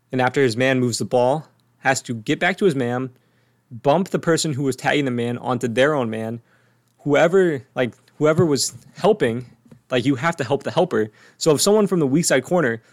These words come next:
comes and tags a roll in the middle of the floor, the person who is guarding the person nearest the weak side corner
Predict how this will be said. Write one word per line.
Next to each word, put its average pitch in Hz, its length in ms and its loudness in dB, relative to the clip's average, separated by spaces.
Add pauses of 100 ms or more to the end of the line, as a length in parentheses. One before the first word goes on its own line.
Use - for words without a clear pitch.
(140)
comes 143 240 -2
and 127 80 -2
tags 139 240 2
a 123 40 -2
roll 143 120 2
in 135 60 0
the 123 60 0
middle 127 180 0
of 113 60 -6
the - 40 -20
floor, 127 320 0 (220)
the - 60 -8
person 196 340 2
who 170 100 2
is 127 100 -2
guarding 139 300 2
the 143 60 -2
person 147 340 0
nearest 151 260 -2
the 131 80 -4
weak 135 160 -6
side 127 220 -6
corner 160 300 -4